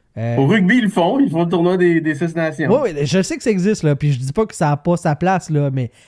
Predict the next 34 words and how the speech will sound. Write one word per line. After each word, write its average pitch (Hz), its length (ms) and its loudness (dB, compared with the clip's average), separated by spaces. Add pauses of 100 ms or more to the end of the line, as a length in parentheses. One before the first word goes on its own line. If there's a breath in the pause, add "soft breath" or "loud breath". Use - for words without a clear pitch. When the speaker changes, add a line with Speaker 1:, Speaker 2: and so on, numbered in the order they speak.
(140 soft breath)
Speaker 1:
à 151 140 -2
quatre, 220 280 -2
disons 175 300 -2
que 196 120 -8
c'est 190 60 -2
un 156 120 2
peu 165 180 -2
tight. 160 480 -4 (400 soft breath)
Pour 151 200 -2
que, - 120 -6
euh, 151 380 0
Speaker 2:
<laughs> - 60 -20 (200)
Speaker 1:
tu 302 80 -4
sais, 330 60 0
mettons, 262 340 2
là, 214 340 0
le, 135 540 0 (160)
tu - 60 -20
sais, 185 320 -6
euh, 120 360 -4 (560)
euh, 104 160 -14 (140)
Speaker 2:
Mais 127 80 -2
attends, 135 200 -2
j'espère 175 420 -2
que 175 80 0
le 139 100 -2
tournoi 127 360 -2
des 120 100 -2
quatre 113 220 -6
nations, 101 320 -4
c'est 127 100 -2
pas 113 220 -2
juste 135 460 0 (1000)
comme 98 260 -4